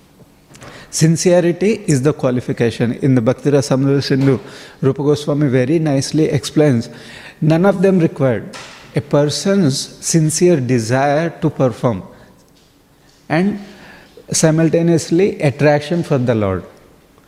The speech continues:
So that is the only qualification required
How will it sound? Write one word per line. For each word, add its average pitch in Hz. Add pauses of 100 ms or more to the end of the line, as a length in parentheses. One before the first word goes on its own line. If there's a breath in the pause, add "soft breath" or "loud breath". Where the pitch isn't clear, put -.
(160 soft breath)
So -
that 135
is 165
the 175
only 160
qualification 143
required 135